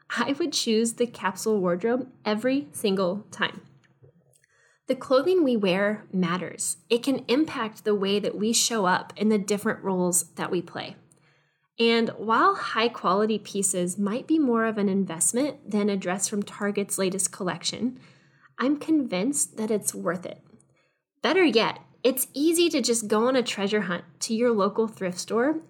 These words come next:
and find some high-quality pieces that are affordable,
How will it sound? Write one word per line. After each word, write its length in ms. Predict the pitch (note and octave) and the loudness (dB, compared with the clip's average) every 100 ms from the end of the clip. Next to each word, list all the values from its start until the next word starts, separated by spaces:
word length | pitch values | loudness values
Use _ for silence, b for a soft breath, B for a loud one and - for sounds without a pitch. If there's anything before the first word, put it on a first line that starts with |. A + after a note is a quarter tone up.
| - | -2
and 240 | B3+ C4+ | 0 0
find 560 | - - A#3+ A#3 D#4+ F4+ | -2 -2 0 2 0 -2
some 220 | - F#4 | -2 -2
high-quality 760 | - G#3+ G#3 A#3+ - A3 G#3 G#3 | -2 0 0 0 0 0 0 -4
pieces 560 | - F#3 C#4 D4 D#4+ b b b b b _ - | -4 -2 0 0 -2 b b b b b _ -2
that 120 | B3+ | 2
are 160 | C#4 B3 | 2 0
affordable, 580 | - G#3 G#3 F#3 - | 0 0 0 -2 -10